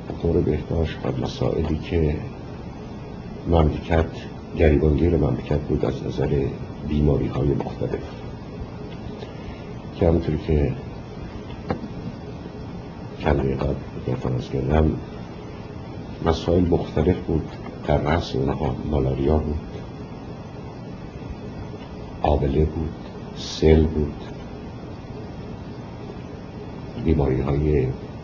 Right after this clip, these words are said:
مقاربتی بود، تراخم بود، بیلارزیوز بود و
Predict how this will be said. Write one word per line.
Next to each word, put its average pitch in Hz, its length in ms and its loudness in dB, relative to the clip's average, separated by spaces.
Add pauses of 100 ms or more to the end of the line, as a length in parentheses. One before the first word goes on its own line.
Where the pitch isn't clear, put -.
(140)
مقاربتی - 640 -2
بود، 76 380 2 (320)
تراخم - 600 0
بود، 76 220 0 (580)
بیلارزیوز 76 640 0
بود 65 280 -2 (3000)
و 85 280 8